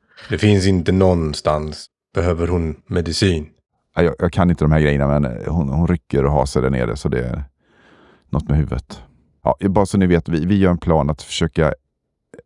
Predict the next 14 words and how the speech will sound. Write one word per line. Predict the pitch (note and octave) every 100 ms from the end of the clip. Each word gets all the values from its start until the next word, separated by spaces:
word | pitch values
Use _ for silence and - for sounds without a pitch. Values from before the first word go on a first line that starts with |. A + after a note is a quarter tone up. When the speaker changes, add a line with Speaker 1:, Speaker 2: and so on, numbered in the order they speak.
| -
Speaker 2:
eh, | - - - - - C#3+ - -
ta | - F2+
henne | F#2 D2+
någonstans. | D#2 C#2 C#2+ D2+ E2 - - - _ _ _
Och | _ D2+
sedan | F#2+ D#2
så | D#2+ E2+
tittar | E2+ - C#2
vi | C2+
på | -
någonstans | C2 C2+ C#2 C2+
där | - C2+
vi, | C#2 B1 C2+ -
vi | C#2